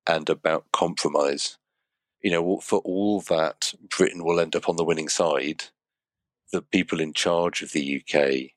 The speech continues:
from nineteen forty-two onwards have, they're playing a losing hand, <laughs> right? That they're, they're having to work out how they can keep as, they want to keep as much British power as possible <laughs> in a situation where the cards are increasingly in American and Russian hands.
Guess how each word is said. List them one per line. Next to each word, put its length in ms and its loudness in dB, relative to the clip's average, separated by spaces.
from 360 0
nineteen 340 4
forty-two 460 0
onwards 540 -2
have, 420 0
they're 100 6
playing 320 0
a 40 2
losing 340 0
hand, 580 0
<laughs> 260 -8
right? 280 2
That 160 -2
they're, 320 2
they're 160 4
having 220 -2
to 100 -2
work 300 2
out 140 0
how 140 2
they 140 2
can 200 -8
keep 200 -2
as, 140 -4
they 80 2
want 200 2
to 60 -2
keep 180 0
as 120 -6
much 260 0
British 300 0
power 240 2
as 100 -4
possible 540 0
<laughs> 240 -2
in 100 2
a 60 4
situation 640 2
where 140 2
the 120 -4
cards 320 0
are 80 -4
increasingly 460 -2
in 80 -6
American 400 0
and 100 -12
Russian 280 0
hands. 400 -4